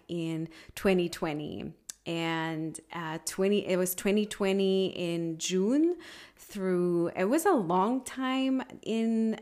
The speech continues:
Aries because it went through a retrograde during this time too. That's why it was a pretty long time, because it was June, uh, twenty twenty through January twenty-one. So a very long time. And if we think back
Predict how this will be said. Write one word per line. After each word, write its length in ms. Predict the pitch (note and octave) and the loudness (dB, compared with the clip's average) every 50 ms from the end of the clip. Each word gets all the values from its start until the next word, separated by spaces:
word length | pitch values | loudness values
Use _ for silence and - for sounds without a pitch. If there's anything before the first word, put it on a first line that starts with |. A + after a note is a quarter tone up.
| - | -4
Aries 600 | - G3+ G#3 G#3+ G#3+ A3 A3 A3 A3 A3+ A3 - - | -2 0 2 2 2 2 2 0 0 -2 -4 -6 -6
because 560 | - G3 F#3+ - G3+ F#3+ F3+ F3 E3+ F3 - - - - | -6 -8 -8 -4 -2 -2 -2 0 -2 -4 -8 -10 -8 -6
it 180 | F3 F3+ - | -4 -4 -4
went 220 | - F3 E3+ E3+ E3+ | -2 -4 -4 -4 -4
through 240 | - - F#3 E3+ - | -4 -4 -4 -2 -2
a 100 | - E3 | -4 -4
retrograde 760 | D#3 D#3+ D#3+ D#3+ - - F3+ D#3 - - E3+ D#3 E3 D#3 - | -2 -4 -4 -4 -6 -8 -8 -8 -6 -6 -4 -4 -4 -6 -6
during 300 | - - E3 D#3 D#3+ D3+ | -8 -8 -6 -6 -4 -6
this 220 | G2+ - - - | -6 -8 -10 -10
time 220 | - F#3+ C#3 D3+ | -8 -6 -6 -6
too. 260 | D#3+ - - D3 C#3+ - - - - - - - | -6 -6 -6 -8 -8 -8 -12 -18 -18 -18 -10 -4
That's 180 | - F#3 F#3 | -4 -4 0
why 120 | G3 E3+ D#3 | 0 0 0
it 140 | - - | 0 -2
was 220 | E3 E3 D#3+ E3 - | -2 -2 -2 -4 -6
a 60 | - | -10
pretty 320 | - - - G#3+ G3+ G#3+ | -12 -4 -2 0 4 4
long 240 | G3 F3+ E3+ E3+ F3+ | 4 4 2 0 -2
time, 240 | - - E3+ E3+ F3 | -4 -4 -2 -2 -2
because 200 | F3 E3+ F3+ E3 | -2 -4 -4 -4
it 100 | F3+ E3+ | -4 -4
was 180 | E3 E3+ E3 - - - - - - - | -4 -6 -8 -10 -14 -20 -20 -20 -18 -12
June, 600 | F3+ E3+ F3 G3 G#3 A3 B3+ D4 E4 E4+ F4+ G4 F4 - - - | -8 -6 -2 0 2 2 4 4 4 4 4 2 0 -2 -6 -4
uh, 200 | A3 G#3+ G#3 G#3 | -2 -2 -2 -2
twenty 260 | G#3 - A3+ A3+ A#3 A3 | -4 -2 -2 0 0 0
twenty 320 | A3 G#3 F3+ F3+ E3+ E3+ | -2 -2 -2 0 -2 -2
through 500 | - - - A3 G#3 G3+ F#3+ F3 E3+ F3 - - | -6 -8 -8 -4 -2 0 0 0 -2 -4 -6 -8
January 720 | - F#3 F3 F3+ F#3+ F#3+ F#3 F#3 F3 F3 E3+ D#3+ D#3+ E3 - - | -2 0 0 2 2 0 0 0 -2 -2 -2 -2 -4 -6 -8 -12
twenty-one. 840 | - - - F3+ E3 E3 E3 D#3 D#3 D#3 D#3+ D#3 - - - F#3+ G3 | -14 -8 -6 -4 -2 -2 -2 -2 -4 -4 -4 -4 -4 -6 -8 -12 -8
So 240 | - - - - - | -8 -8 -8 -8 -10
a 80 | - | -12
very 320 | - - D3+ E3 E3 D#3+ E3 | -10 -8 -6 -4 -4 -4 -6
long 240 | D#3 - - F3+ | -8 -8 -10 -10
time. 320 | F#3 - F#3 D#3 D3+ D#3 - - - - - - - - - - - | -10 -8 -8 -8 -8 -8 -12 -14 -18 -18 -16 -16 -18 -18 -20 -18 -8
And 640 | - F#3+ F3+ F3+ F3 F3 F3 F3+ F3+ F3+ F3+ F3+ F3 - - _ _ - | -2 0 2 2 4 2 2 2 2 0 0 -2 -6 -12 -14 _ _ 0
if 220 | G3+ F#3+ G3 - | 0 0 0 0
we 140 | G3+ G3 F#3+ | 0 0 0
think 240 | - G#3+ G#3+ G#3 G#3 | 0 0 -2 0 2
back 340 | F3+ D#3+ D#3 D#3 D#3 - | 2 2 2 2 0 -6